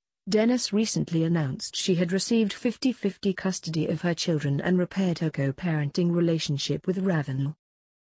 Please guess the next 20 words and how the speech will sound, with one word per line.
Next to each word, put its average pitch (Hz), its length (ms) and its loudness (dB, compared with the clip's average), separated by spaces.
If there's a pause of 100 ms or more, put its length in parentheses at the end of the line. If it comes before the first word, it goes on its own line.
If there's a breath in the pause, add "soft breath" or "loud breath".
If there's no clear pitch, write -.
(120)
"I 190 140 2
think 208 360 2
she 185 200 2
has 175 180 4
really 165 400 4
stepped - 500 -2
up 190 280 0
as 185 120 -2
a 185 60 4
mum," 151 380 2 (220)
Ravenel 190 480 2
said 185 340 -2
during 175 320 4
the 180 80 4
most 165 320 2
recent 185 400 2
season 262 420 2
of 180 180 0
Southern 190 360 2
Charm. 151 480 -2